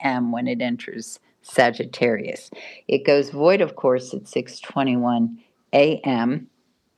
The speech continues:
So what that means is if you've got any important emails, texts, things you have to notify or get off your desk, do that before the six twenty-one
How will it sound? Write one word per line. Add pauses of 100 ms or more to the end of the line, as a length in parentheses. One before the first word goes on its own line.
(600)
So
what
that
means
is
if
you've
got
any
important
emails,
texts,
things
you
have
to
notify
or
get
off
your
desk, (380)
do
that (400)
before
the
six
twenty-one